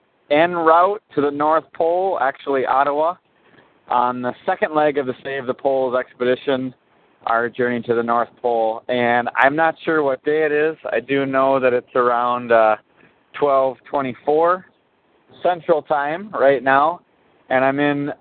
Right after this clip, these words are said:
Darcy's truck, and we are driving to Ottawa. It's been a chaotic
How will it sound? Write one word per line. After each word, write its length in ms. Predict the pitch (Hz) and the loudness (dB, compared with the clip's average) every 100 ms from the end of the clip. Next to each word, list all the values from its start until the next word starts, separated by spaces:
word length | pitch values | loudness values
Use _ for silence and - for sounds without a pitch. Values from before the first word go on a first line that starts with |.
| 123 | -4
Darcy's 460 | 139 156 147 147 127 - | -2 -2 -4 -6 -6 -2
truck, 280 | 151 - 143 | 0 0 -6
and 140 | 131 | -4
we 120 | 131 | 0
are 180 | 127 120 | 0 0
driving 460 | 123 123 127 123 120 | 2 2 2 0 -4
to 60 | 117 | -4
Ottawa. 580 | 104 117 120 110 107 107 | 0 0 0 0 -2 -2
It's 180 | 113 - - | -6 -8 -4
been 380 | 131 127 123 - _ _ _ _ - | -2 -2 -8 -16 _ _ _ _ -8
a 80 | 127 - | -8 -4
chaotic 580 | 143 135 139 156 143 | 0 0 0 0 -4